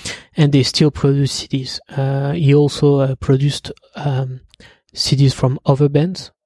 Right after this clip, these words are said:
in Wuhan. So he tried also to, to, to help the community, uh, uh, create songs, uh, not only in punk rock, but also, uh, indie rock and, uh, also folk songs.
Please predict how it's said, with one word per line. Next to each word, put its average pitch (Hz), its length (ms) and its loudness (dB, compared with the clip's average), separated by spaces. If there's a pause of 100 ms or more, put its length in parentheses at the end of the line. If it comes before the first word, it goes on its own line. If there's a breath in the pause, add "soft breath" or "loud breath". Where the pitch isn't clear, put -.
in 135 140 -2
Wuhan. 160 420 -2 (320 loud breath)
So - 180 0
he 127 100 2
tried 139 320 0
also 135 280 0
to, 135 360 -2
to, - 180 -4
to 131 200 2
help - 280 -2
the 139 80 2
community, 135 680 -2 (360 loud breath)
uh, 139 760 -4
uh, 143 220 -4
create 127 360 0
songs, 139 460 -2 (100)
uh, 131 200 4
not 139 220 2
only 139 200 4
in 131 80 2
punk - 260 -2
rock, 135 240 2
but - 180 -4
also, 135 280 -4 (400 loud breath)
uh, 131 260 2
indie 131 320 0
rock 131 340 -2
and, 127 140 0
uh, 127 180 2
also 127 200 -2
folk - 340 -6
songs. 139 380 -4